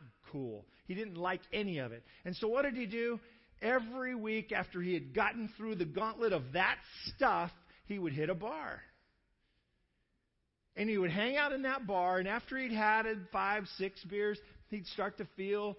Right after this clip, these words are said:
a little bit more comfortable, and he'd start to relax, and he'd let go of all the things he was frustrated about and worried about, whether it was money troubles,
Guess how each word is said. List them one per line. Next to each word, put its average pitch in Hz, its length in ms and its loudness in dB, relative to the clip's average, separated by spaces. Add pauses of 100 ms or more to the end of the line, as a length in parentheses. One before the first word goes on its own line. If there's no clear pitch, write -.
(140)
a - 80 -6
little 175 300 -2
bit 202 200 -2
more 208 160 -4
comfortable, 185 600 -4
and 185 80 -6
he'd 175 120 -10
start 180 280 -6
to 190 80 -12
relax, 180 640 -2
and 160 100 -6
he'd 147 160 -10
let 156 240 -4
go 185 200 -6
of 170 100 -6
all 175 220 0
the 180 80 -4
things 175 260 -8
he 185 100 -6
was 180 180 -6
frustrated 175 480 -6
about 165 320 0
and 160 120 -10
worried 170 260 -4
about, 170 300 -4
whether 160 160 -4
it - 20 -6
was 151 140 -6
money 170 260 -8
troubles, 165 500 -8